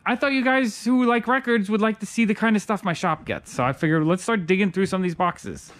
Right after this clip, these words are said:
Actually, first I have a, a box of records on the chair right there that my wife was pricing earlier today, and that's some cool hip-hop stuff. So let's check that out.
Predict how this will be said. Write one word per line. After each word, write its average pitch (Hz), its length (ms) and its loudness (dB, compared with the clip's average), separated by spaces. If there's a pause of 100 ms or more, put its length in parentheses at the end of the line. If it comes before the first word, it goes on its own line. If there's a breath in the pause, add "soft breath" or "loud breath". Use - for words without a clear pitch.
(280 loud breath)
Actually, 202 280 2
first 226 360 0
I 202 80 2
have 202 240 2
a, 180 220 2
a 165 100 2
box 175 340 0
of 175 60 0
records 165 480 -2
on 151 280 0
the 135 180 2
chair 175 280 0
right 156 180 0
there 180 200 2
that 160 300 -2 (260)
my 139 120 2
wife 156 260 2
was 156 100 -4
pricing 160 460 -4
earlier 190 340 2
today, 233 420 0 (380 loud breath)
and 147 140 4
that's 196 220 4
some 170 120 -2
cool 165 220 0
hip-hop 147 360 0
stuff. - 480 -10 (200 soft breath)
So - 120 -4
let's 147 160 2
check 170 140 -2
that 139 160 0
out. 101 160 -6